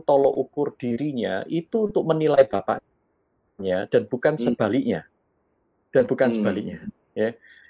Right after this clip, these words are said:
Speaker 1: Nah,
Speaker 2: Hmm.
Speaker 1: sedangkan si anak yang bungsu ini, menarik sekali, si anak yang bungsu ini justru mulai dengan kehancuran diri.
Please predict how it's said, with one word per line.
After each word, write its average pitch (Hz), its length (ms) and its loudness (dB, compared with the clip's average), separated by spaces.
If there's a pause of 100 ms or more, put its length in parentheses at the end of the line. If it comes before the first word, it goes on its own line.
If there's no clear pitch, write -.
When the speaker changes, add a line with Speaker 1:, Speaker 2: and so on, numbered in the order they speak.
(200)
Speaker 1:
Nah, 151 80 4
Speaker 2:
Hmm. - 80 2
Speaker 1:
sedangkan 175 320 4 (160)
si 170 240 0
anak 156 400 0
yang 143 240 -2
bungsu 160 480 -2
ini, 107 240 -6
menarik 120 320 -2
sekali, 127 560 -2
si - 80 4
anak 131 160 0
yang 123 160 -4
bungsu 131 320 -4
ini 196 240 -4 (400)
justru 240 400 2
mulai 202 560 4
dengan 175 640 -2 (480)
kehancuran 131 640 0
diri. 98 320 -6